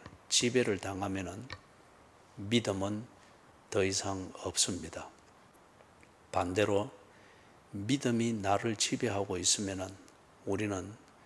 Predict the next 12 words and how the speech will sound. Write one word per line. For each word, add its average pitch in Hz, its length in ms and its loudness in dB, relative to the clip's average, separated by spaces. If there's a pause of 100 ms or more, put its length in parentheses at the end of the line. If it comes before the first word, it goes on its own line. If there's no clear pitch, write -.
(300)
무서움을 110 720 2
만들어내는 95 960 -2 (120)
삶의 104 600 0
환경을 92 680 -4 (760)
우리가 95 360 2
지배할 - 560 -2
수 - 160 -2
있습니다. - 500 -4 (480)
다스릴 104 520 0
수 - 160 2
있습니다. 95 540 -2 (1120)
살아가면서 110 1120 2